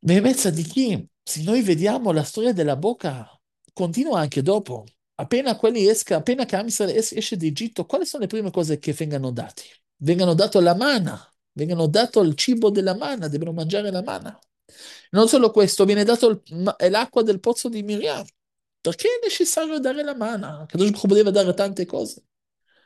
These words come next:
A seguire, le maestri fa parte di riparare, riparare la bocca.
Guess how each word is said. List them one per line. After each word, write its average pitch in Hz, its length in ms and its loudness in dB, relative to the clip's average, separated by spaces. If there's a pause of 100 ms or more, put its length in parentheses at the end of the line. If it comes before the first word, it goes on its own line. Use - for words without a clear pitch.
(720)
A - 80 -8
seguire, 190 240 4
le 175 60 4
maestri 226 320 2
fa 165 140 -4
parte 196 460 0
di 156 240 -2
riparare, 160 960 -2
riparare 147 580 -4
la 208 100 -2
bocca. - 480 -8